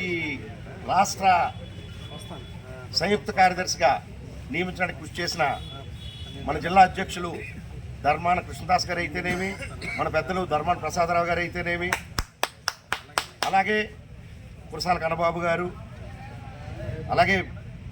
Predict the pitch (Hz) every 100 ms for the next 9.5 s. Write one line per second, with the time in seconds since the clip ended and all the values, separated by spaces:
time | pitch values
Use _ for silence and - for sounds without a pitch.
0 | - - 139 170 - - 170 180 175 139
1 | 160 196 170 180 208 214 208 202 170 107
2 | 82 - - - - - - - - -
3 | - - - - - - - - 151 156
4 | - 196 180 180 190 185 190 185 180 180
5 | 165 170 175 175 131 - - - 131 156
6 | 190 196 180 147 143 185 180 175 175 180
7 | 185 - - - - - - - - -
8 | - 156 160 165 165 180 170 151 131 -
9 | 147 127 - - -